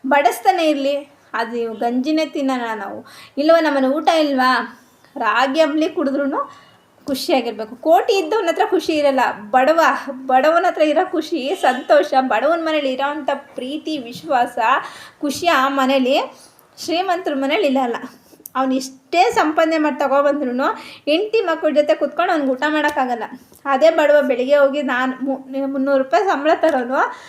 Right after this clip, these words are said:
ಸಾಯಂಕಾಲ ಹೆಂಡ್ತಿ ಮಕ್ಕಳು ಅಪ್ಪನಿಗೋಸ್ಕರ ಕಾಯ್ತಾ ಇರ್ತಾರೆ, ಆ, ಗಂಡನಿಗೋಸ್ಕರ, ಹೆಂಡ್ತಿಗೋಸ್ಕರ ಕಾತ್ಕೊಂಡು ಜೊತೇಲಿ ಕುತ್ಕೊಂಡು ಊಟ ಮಾಡಿ ಆ ಖುಷಿನ ಎಂಜಾಯ್ ಮಾಡ್ತಾರೆ. ಆ ಖುಷಿ ಎಲ್ಲಿದೆ ಇವಾಗ,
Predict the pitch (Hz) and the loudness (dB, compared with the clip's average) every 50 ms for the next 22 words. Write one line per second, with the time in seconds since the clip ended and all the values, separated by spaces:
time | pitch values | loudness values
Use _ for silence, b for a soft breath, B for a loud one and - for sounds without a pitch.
0 | B B B - - 285 277 285 349 330 302 294 277 269 262 262 269 262 311 294 | B B B -2 0 0 0 0 0 2 2 2 2 2 0 -2 -2 -4 -4 -4
1 | 285 269 269 247 269 294 294 285 247 247 254 - - 294 277 285 277 269 277 - | -4 -2 0 2 4 4 4 4 2 2 0 0 0 0 2 2 2 0 0 0
2 | 311 285 277 277 254 240 233 247 240 240 233 226 220 - - - - - - _ | -2 -2 0 0 -2 -2 0 -2 -4 -2 -4 -8 -8 -8 -10 -12 -16 -20 -20 _
3 | _ _ _ _ _ _ _ _ _ _ _ - 311 - - 233 233 254 285 294 | _ _ _ _ _ _ _ _ _ _ _ -8 -8 -6 -4 -4 -4 -4 -4 -4
4 | 294 285 262 262 262 - - 262 254 240 240 240 254 277 302 330 320 302 285 294 | -2 -2 -2 -2 -2 -2 -4 -4 -4 -4 -4 -6 -6 -6 -4 -2 0 0 0 0
5 | 294 285 277 262 262 269 247 247 262 285 269 - - 277 277 277 277 330 466 B | 0 -2 -2 -2 -2 -2 -2 -2 -2 -2 -4 -6 -6 -6 -4 -2 -2 -2 -2 B
6 | B B B B B B _ 247 240 - 247 254 254 - - 349 403 403 - - | B B B B B B _ -4 -2 0 0 0 0 0 0 0 0 0 -4 -6
7 | - - 311 311 302 277 269 285 277 - 320 302 285 269 262 262 262 269 294 302 | -4 -2 -2 -2 0 0 0 0 0 0 0 0 0 0 0 -2 0 0 -2 -2
8 | 320 320 - - 240 254 254 - 277 262 - - 302 285 277 254 240 247 262 247 | -2 -4 -4 -4 -4 -4 -4 -4 -6 -6 -4 -4 -2 -2 -2 -2 -2 -2 -2 -2
9 | 240 240 247 240 233 - 240 - - 262 311 480 - 523 466 - - 403 330 277 | -2 -2 -4 -6 -6 -6 -6 -4 -2 -2 -2 -2 0 0 0 0 2 2 2 2
10 | 269 277 277 254 254 233 226 233 226 220 | 2 0 0 0 0 0 0 -2 -4 -6